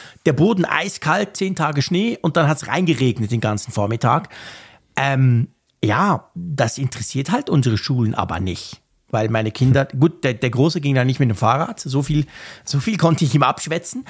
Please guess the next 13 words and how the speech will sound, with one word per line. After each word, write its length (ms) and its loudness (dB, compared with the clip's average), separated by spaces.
Aber 260 4
sonst, 440 -4
wir 120 0
machen 240 0
doch 100 -2
die 80 -6
Schulen 400 -2
nicht 240 0
zu. 280 -2
Und 80 -4
ich 120 -2
hatte 160 0
dann 300 4